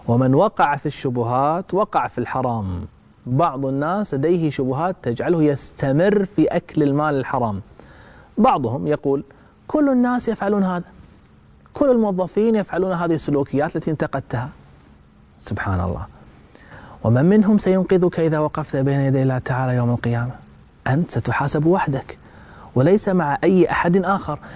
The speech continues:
إن هؤلاء الناس الذين نتحجج بهم سيفرون منا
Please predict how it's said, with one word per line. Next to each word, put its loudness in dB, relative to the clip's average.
إن 4
هؤلاء 2
الناس 0
الذين 2
نتحجج 0
بهم 2
سيفرون 2
منا 4